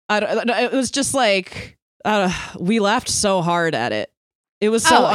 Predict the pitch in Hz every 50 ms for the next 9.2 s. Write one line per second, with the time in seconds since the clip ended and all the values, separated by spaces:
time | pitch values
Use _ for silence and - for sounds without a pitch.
0 | 214 - 247 202 - 175 190 202 196 - - 254 254 262 269 277 302 277 214 -
1 | _ _ - 220 208 202 196 202 202 - 233 220 214 202 - - 202 190 185 185
2 | 185 190 185 185 185 170 160 _ _ _ _ _ _ _ _ _ _ _ _ _
3 | _ _ - 175 160 - - - 147 143 - 160 - 202 208 202 190 190 170 -
4 | - - 208 170 165 151 - - 147 139 151 147 - 147 113 165 - - - -
5 | - 233 240 262 262 233 202 180 165 147 - 202 214 214 190 170 160 151 - -
6 | - - - - 855 831 - - 392 - - - 320 - _ - 202 208 208 208
7 | 202 208 226 220 202 190 185 180 185 175 - - 170 170 170 - - 180 165 165
8 | 170 170 170 170 170 160 - - - - 202 220 220 - - 277 262 262 262 262
9 | 254 254 262 262